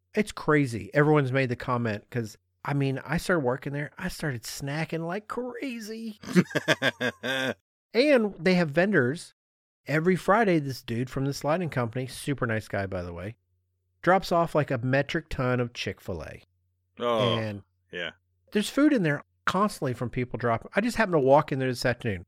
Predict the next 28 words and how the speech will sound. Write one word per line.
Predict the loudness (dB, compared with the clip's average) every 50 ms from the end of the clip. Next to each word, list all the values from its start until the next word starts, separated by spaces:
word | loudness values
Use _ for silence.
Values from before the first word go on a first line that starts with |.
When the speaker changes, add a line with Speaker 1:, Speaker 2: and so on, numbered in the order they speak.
| _ _ -4
Speaker 1:
Wanted | -2 0 0 0 0
a |
glass | -2 -2 -2 -2 -2 -4
of | -6 -6
water. | -4 -4 -4 -4 -6 -8 -12
So | _ -2 0 2
I |
walk | 4 6 6 6 4 4 0
into | -4 -4 -2 -4
the | -4 -2
break | -2 0 0 0 0 -2 -4
room | -4 -4 -4
slash | -6 -6 -4 -2 -2 -2 -4
seven | -2 -2 0 0 0 -2
eleven, | -2 -2 -2 -2 -2 -4 -4 -8 _ _ _ _ _ _ _ _
and | 0 2 2
there's | 2 2 2
a | 0
giant | 0 0 0 2 2 4 2 2 0 -2 -8 _ _ _
plate | 2 4 6 6 6 4
of | 0 -2 -4 -4 -6 -8 -10 _ _ _
biscuits | -2 -2 -2 -2 -6 -8 -10 -12 -12 -14 -16 -16 -18 -18 -20 _ _ _ _ _ _ _ -2
on | 0 0 2
the | 0
counter. | -2 -2 -2 0 0 2 0 0 -2 -4 -8 -12 -16 -20 -20 _ _ -20 -20 -18 -12 -8 -6 -6 -6 -4 -6
Speaker 2:
<laughs> | -6 -6 _ _ -10 -10 -10 -12 -18 -20 _ _ -20 -20 -20 _ -10 -6
That's | -6 -6 -6 -6
funny. | -6 -6 -6 -6 -8 -12